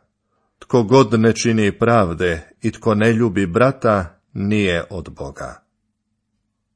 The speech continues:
Drugi uvjet. Čuvati zapovjedi, osobito ljubav. Jer ovo je navještaj koji čuste od početka,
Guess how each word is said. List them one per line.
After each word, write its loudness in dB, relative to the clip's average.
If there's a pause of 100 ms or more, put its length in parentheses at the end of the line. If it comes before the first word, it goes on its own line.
(880)
Drugi 0
uvjet. -8 (520)
Čuvati 2 (120)
zapovjedi, -2 (300)
osobito -2
ljubav. -14 (1120)
Jer 4 (280)
ovo 2
je 6
navještaj 2
koji 0
čuste -2
od -2
početka, -6